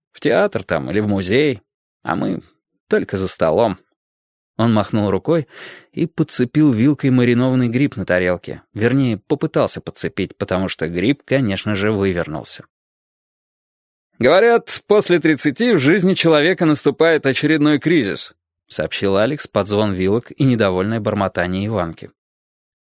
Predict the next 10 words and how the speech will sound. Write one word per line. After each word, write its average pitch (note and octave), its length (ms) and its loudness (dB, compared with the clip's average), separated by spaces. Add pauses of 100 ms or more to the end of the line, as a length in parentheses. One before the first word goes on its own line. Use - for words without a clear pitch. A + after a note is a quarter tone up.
(180)
"Ладно C#4 340 2
тебе", D3+ 360 2 (320)
буркнула G#2+ 420 0
Александра. F#2 540 -4 (840)
Иванка G#2 420 0
вдруг A2+ 240 -2
перестала C3 440 0
возмущаться. A#2 640 -2 (560)
Подняла C3 420 4
голову, A2 440 0